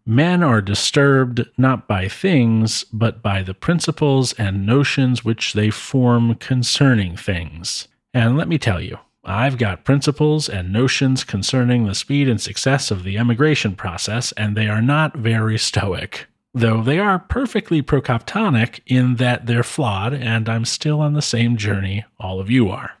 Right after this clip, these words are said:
We'll dive into this piece of the Enchiridion and talk more about it once I thank some new patrons and you hear a couple of ads. Don't like ads? Neither do I, but I don't have enough patrons to not have the ads,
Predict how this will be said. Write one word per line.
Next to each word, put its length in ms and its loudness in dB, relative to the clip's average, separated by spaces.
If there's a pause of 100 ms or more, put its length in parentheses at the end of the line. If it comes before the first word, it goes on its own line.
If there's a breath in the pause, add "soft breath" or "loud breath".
(120)
We'll 160 4
dive 300 4
into 180 2
this 220 2
piece 320 2
of 80 2
the 80 4
Enchiridion 680 2
and 140 -2
talk 220 0
more 160 -2
about 300 2
it 100 -2
once 240 2
I 100 2
thank 340 0
some 240 0
new 160 2
patrons 600 0
and 260 2
you 180 4
hear 220 4
a 60 2
couple 300 -6
of 100 -2
ads. 560 -2 (140)
Don't 180 -6
like 240 -2
ads? 460 -4
Neither 400 -2
do 160 0
I, 400 2
but 240 0
I 140 0
don't 280 0
have 180 2
enough 240 2
patrons 680 -4 (160)
to 160 -2
not 180 -2
have 380 -2
the 160 -2
ads, 420 -6